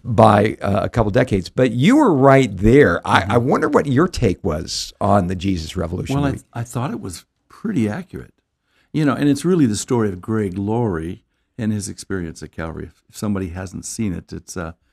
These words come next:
Speaker 2: wonderful movie, and it, it gives that insight into how he came to Jesus and what happened in his life. But I think it was very accurate. I think that, uh, there's a couple of things. I, I, I kept wondering, where are the rest of Chuck's kids?
Speaker 1: Yeah.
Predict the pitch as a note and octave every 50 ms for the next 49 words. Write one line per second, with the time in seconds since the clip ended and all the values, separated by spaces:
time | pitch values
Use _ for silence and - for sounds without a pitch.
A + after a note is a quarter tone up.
0 | _ _ _ _ _ _ - G2+ A2 B2+ C#3 C#3 A#2 - A#2 G#2+ G2+ F#2+ F#2 E2+
1 | F#2+ G#2 A2+ G#2+ G2+ E2+ - - G2 G#2 F2 - G#2+ A2+ A#2 A#2 G#2+ A2+ A2 -
2 | - - B2+ C3+ C3+ - C3 A2+ G2+ F#2 F#2+ F#2+ F2+ - F2+ F2 F2 _ _ _
3 | _ _ _ _ _ _ _ - - A2+ A2 G#2+ G2 B2 D3+ C#3+ - - A#2 A#2+
4 | B2 A#2+ A#2 A2+ A2 A2+ G#2+ G2+ A#2+ C#3+ D3+ C#3 A2+ E2 D2+ - - F2+ F2+ F#2
5 | F#2+ E2+ F2+ G2 A2+ - - - G#2 F2+ F2 E2 E2 D#2+ - F2 E2+ E2+ - _
6 | _ _ _ _ _ _ _ _ _ _ _ _ _ _ - C3+ B2+ C#3+ C#3+ -
7 | C4 C4+ B3+ D3+ A2+ F#2 A2 C#3 E3 C#3+ A2+ - - A2 B2 C#3 - - A2 E2+
8 | E2 G2 E3 - _ _ _ - A2+ A2 - - E3+ C#3 - - C3 - - C3+
9 | A#2+ A2+ - - _ _ _ _ - D3+ D#3 - - F3+ F3 D#3+ B2+ - - G#2
10 | F2 E2+ E2+ - - - A#2 G#2 G2 - - - - _ _ A2 G#2 G2+ G2 F#2+
11 | G2 - _ - G2 F2+ _ A2+ A2+ _ _ - A2 A2+ G#2+ A2 G#2+ G#2 A2+ B2
12 | D3+ G3 A3+ G#3+ F3 C3 A2 A#2 C#3 D#3 - - A#2 G2+ - - - A2+ G#2+ -
13 | - - - _ _ - C#3+ C3+ A#2 - D3 E3+ F#3+ E3+ C3+